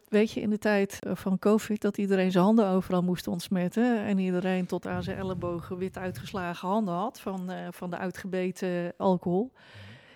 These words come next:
Speaker 1: Wij hebben toen ook, eh, honingalcoholsprays gemaakt.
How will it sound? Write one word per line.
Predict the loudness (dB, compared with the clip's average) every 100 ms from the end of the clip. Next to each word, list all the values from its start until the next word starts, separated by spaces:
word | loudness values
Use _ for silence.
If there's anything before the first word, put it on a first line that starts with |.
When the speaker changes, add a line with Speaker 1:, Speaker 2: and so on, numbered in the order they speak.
| _
Speaker 1:
Wij | -2 2
hebben | 4 2 2
toen | 2 2
ook, | 2 0 -2
eh, | -2 0 2
honingalcoholsprays | 4 4 4 2 0 0 -2 0 2 2 0
gemaakt. | -2 0 -2 -6